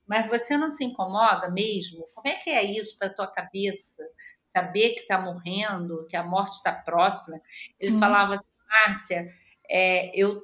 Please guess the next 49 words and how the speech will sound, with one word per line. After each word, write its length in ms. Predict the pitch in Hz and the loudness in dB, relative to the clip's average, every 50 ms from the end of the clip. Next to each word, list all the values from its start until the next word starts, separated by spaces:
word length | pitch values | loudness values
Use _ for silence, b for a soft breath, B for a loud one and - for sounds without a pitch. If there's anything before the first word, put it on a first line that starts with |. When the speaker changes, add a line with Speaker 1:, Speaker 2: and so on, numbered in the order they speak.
| - - - | -12 -6 -4
Speaker 1:
eu 120 | 208 208 | -4 -4
não 180 | 220 233 226 - | -4 -6 -4 -4
tenho 300 | - 262 262 269 269 - | -2 -2 -2 -2 -2 -2
tempo 320 | - 226 240 254 247 - | -2 0 0 0 -2 -4
pra 140 | - 208 208 | -6 -8 -8
pensar 360 | - 196 190 190 - 190 180 | -8 -10 -12 -8 -6 -4 -4
na 120 | 180 180 | -4 -4
morte, 460 | 175 170 160 156 165 - - - - 175 | -4 -4 -4 -4 -4 -6 -10 -14 -14 -12
eu 100 | 175 175 | -8 -6
tenho 180 | 214 214 - | -6 -8 -6
que 60 | - | -6
pensar 320 | - 233 226 - - 233 247 | -6 -6 -2 2 2 4 4
na 140 | 269 294 277 | 4 2 0
vida, 440 | - 214 226 247 254 247 202 202 | -2 -2 -2 -2 -2 0 -2 -2
em 140 | 196 196 196 | -2 -4 -4
tudo 280 | - - 240 240 240 - | -4 -4 -4 -4 -4 -2
que 80 | - | -2
eu 140 | 254 240 247 | -2 -2 0
tenho 280 | - 233 233 226 226 - | -2 -2 -2 -2 -4 -4
pra 180 | - 233 233 | -2 -2 -2
fazer, 520 | 233 - 214 196 185 175 175 196 214 233 240 | 0 0 0 0 0 -2 0 0 2 2 0
que 80 | - | -2
são 200 | - - 233 214 | -4 -4 -2 -2
muitas 460 | 202 202 226 269 262 302 277 262 - - | -2 -2 -2 -2 0 0 0 -2 -2 0
coisas, 340 | - 226 220 233 240 233 | 4 4 6 6 4 4
eu 100 | 240 226 | 2 0
sei 220 | 220 - - 220 226 | 0 0 0 0 -2
que 100 | 220 226 | -2 -6
não 120 | 214 208 | -6 -4
vai 160 | 208 208 208 | -2 0 0
dar 120 | 202 202 196 | 0 -2 -4
tempo, 520 | - _ 202 202 220 233 247 240 247 254 | -4 _ -6 -4 -2 -2 -2 -2 -4 -2
e 40 | 247 | -2
eu 140 | 240 233 240 | -2 -2 -2
tenho 160 | - 240 240 | -4 -8 -8
que 80 | - - | -6 -6
pensar 340 | 226 220 214 - 240 226 | -6 -6 -2 0 2 2
em 160 | 240 240 240 240 | 2 2 -2 -4
quem 260 | - 254 247 262 247 | -4 -4 -4 -4 -4
vem 260 | 247 254 254 262 262 | -4 -4 -4 -2 -4
depois. 760 | 269 269 269 - - 214 220 220 240 247 208 190 - - - B B B B B B B | -4 -4 -6 -4 -2 0 2 2 2 0 -2 -4 -8 -14 -16 B B B B B B B
Eu 240 | - 202 208 208 208 | -2 -2 -2 -2 2
tenho 400 | - 254 254 269 285 302 269 285 | 4 4 6 6 4 2 0 -4
que 220 | - 285 277 277 - | -4 -4 -4 0 2
tentar 500 | 285 262 247 240 233 - 269 262 269 269 | 2 4 4 2 4 8 10 10 10 10
fazer 300 | - - 262 240 240 262 | 6 4 2 2 4 4
o 160 | 262 247 226 | 2 2 2
máximo 500 | 226 233 240 269 277 269 - 262 262 240 | 4 4 4 4 4 2 -2 -4 -6 -6
possível 880 | - 254 240 - - - - 226 233 240 247 240 254 269 262 269 262 | -6 -8 -8 -6 -6 -6 -4 -4 -2 -2 -2 -2 0 0 0 0 -2